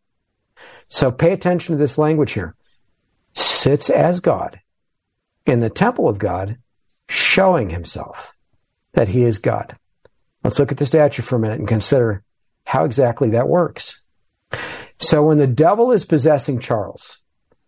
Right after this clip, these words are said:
at the midpoint of the tribulation week, and Charles' name then becomes Death, as the Antichrist when he's recovered from this mortal wound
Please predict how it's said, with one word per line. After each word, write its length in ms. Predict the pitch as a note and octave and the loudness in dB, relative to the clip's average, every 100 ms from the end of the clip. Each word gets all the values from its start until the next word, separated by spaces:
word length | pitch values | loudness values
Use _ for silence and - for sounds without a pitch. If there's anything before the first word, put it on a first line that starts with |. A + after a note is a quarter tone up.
| _ - | _ -4
at 120 | A#2 | 0
the 80 | B2+ | 4
midpoint 460 | C3+ D#3 - D#3 D#3 | 4 2 2 2 2
of 100 | C#3 | 0
the 60 | |
tribulation 580 | A#2+ D3 D3 D3+ B2+ C#3+ | -2 0 2 0 0 -2
week, 220 | D#3+ F3 | -2 -2
and 180 | - G#2+ | -4 -2
Charles' 380 | - D3 D3+ B2 | 0 2 0 0
name 200 | C3 B2+ | 0 2
then 180 | B2+ C3 | 2 0
becomes 360 | A2+ A#2+ G2 | 0 0 -2
Death, 460 | G2+ A2+ C#3+ - - _ _ _ _ _ _ _ _ _ _ _ _ _ _ _ _ - - _ _ | -2 0 0 -2 -16 _ _ _ _ _ _ _ _ _ _ _ _ _ _ _ _ -12 -12 _ _
as 220 | D3 C3+ | 2 4
the 140 | C3+ C3 | 4 2
Antichrist 480 | C#3+ - D3 D3+ C3 | 2 2 0 0 -4
when 80 | |
he's 160 | A2 G2+ | -6 -8
recovered 420 | A2 C3+ C#3 C#3+ | -6 -2 0 -2
from 140 | B2+ A#2 | -2 -2
this 160 | G#2+ | 0
mortal 320 | A#2+ C#3 C3+ | 2 2 2
wound 340 | A2 C3+ F#3 | 0 -2 -4